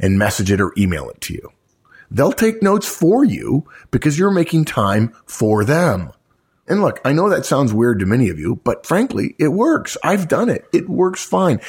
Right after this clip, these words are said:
They don't mind at all. You can't do it every week. You can't make it a standing thing that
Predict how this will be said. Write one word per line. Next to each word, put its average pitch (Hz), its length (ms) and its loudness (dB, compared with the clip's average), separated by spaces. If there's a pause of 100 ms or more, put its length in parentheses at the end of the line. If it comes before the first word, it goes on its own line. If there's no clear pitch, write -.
(180)
They 170 140 2
don't 190 200 0
mind 180 320 2
at 175 60 4
all. 185 540 0 (200)
You 294 80 2
can't 165 300 0
do 113 160 4
it 104 80 2
every 95 220 0
week. 147 400 2
You 175 80 -4
can't - 280 0
make 127 240 0
it 101 60 0
a 95 60 -4
standing 104 520 -2
thing 131 300 2
that 92 200 -4